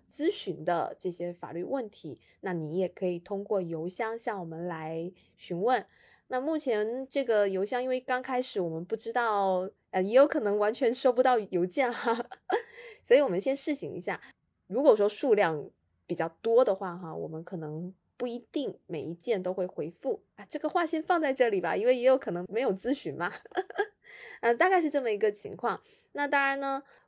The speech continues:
我们有一个考虑，就是像是有发邮件来咨询问题的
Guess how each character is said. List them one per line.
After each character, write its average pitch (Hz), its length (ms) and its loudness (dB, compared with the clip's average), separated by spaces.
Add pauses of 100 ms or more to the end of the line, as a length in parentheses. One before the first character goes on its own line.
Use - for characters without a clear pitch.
我 202 100 2
们 214 140 2
有 240 160 6
一 180 60 0
个 240 140 4
考 - 280 -6
虑， 190 180 0
就 190 200 0
是 190 260 -2
像 196 300 -4
是 196 300 -6
有 170 180 -2
发 220 240 -2
邮 175 220 -2
件 226 280 -2
来 160 160 -4
咨 214 180 -12
询 180 240 -8
问 240 220 -2
题 165 220 -14
的 170 580 -6